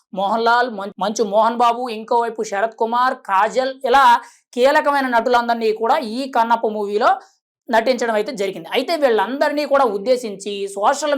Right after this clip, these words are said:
మీడియాలో పెడుతున్న పోల్స్ ప్రకారంగా కన్నప్ప మూవీని మీరు ఎవరిని ఉద్దేశించి చూడాలనుకుంటున్నారు,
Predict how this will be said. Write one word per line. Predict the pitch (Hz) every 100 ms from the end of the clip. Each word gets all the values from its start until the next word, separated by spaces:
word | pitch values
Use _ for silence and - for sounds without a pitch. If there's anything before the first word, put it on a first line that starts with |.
| 269
మీడియాలో | 262 262 262 254 247 214 - - _
పెడుతున్న | 233 262 269 247
పోల్స్ | - 233 262 233
ప్రకారంగా | 233 226 214 214 262 311 196
కన్నప్ప | 233 302 294 294 269
మూవీని | 254 247 233 220 294 - _ _ 240
మీరు | 320 320 269
ఎవరిని | 254 202 208 302 302 262
ఉద్దేశించి | 220 247 247 247 233
చూడాలనుకుంటున్నారు, | 226 233 226 220 208 214 208 214 311